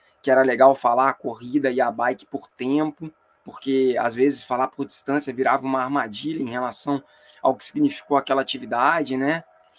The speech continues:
E, poxa, só falar uma parada, cara, que eu acho que é muito legal a gente pensar, que esse lance do propósito e tudo, eu sinto que é muito difícil e, e é um lance também que coloca as pessoas, é,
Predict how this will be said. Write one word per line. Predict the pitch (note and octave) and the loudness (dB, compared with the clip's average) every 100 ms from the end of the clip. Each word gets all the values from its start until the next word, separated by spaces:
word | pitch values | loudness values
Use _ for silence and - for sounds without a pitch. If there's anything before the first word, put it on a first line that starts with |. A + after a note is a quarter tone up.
| _ _ | _ _
E, | D3+ D#3 C#3 | -6 -6 -4
poxa, | G3 G3+ - | -4 -4 -4
só | B3 | -6
falar | A#3 F3+ | -4 -2
uma | |
parada, | C#3 C3 B2+ | 0 0 0
cara, | D3 B2+ | -2 -4
que | - | -6
eu | D#3 | -6
acho | E3 | -6
que | D#3+ | -6
é | |
muito | F#3 G3 | -8 -4
legal | D#3+ D3+ | 0 0
a | |
gente | C#3+ C#3+ | 0 -4
pensar, | - A#2+ - D3+ C3+ - _ _ _ | -6 -8 0 0 0 -4 _ _ _
que | - D3+ C#3+ _ | -2 -2 -2 _
esse | C#3+ C#3+ D3 | -2 0 0
lance | C#3+ C3+ | -4 -4
do | |
propósito | C3+ C3+ - C#3+ C#3 - | -6 -4 2 4 4 -2
e | A2 | -10
tudo, | E3 D3 A#2 _ _ _ _ - | -4 -4 -6 _ _ _ _ -2
eu | G3 | 0
sinto | F#3+ G3 G3+ | 0 -4 -6
que | - | -6
é | |
muito | E3+ F#3+ G#3+ | -6 -6 -8
difícil | G#3 D#3+ - F3+ F3 D3 | -10 -12 -10 -10 -8 -6
e, | D3+ C#3+ | -6 -8
e | D#3+ | -6
é | |
um | D#3+ D#3 | -2 -2
lance | D#3+ - | -2 -4
também | D3+ D#3 | -4 -4
que | - C#3+ | -6 -12
coloca | - C#3+ D#3+ F3+ | -4 0 2 0
as | F#3 | -4
pessoas, | - C#3 - E3+ C3 | -8 -10 -6 -6 -6
é, | B2+ | -8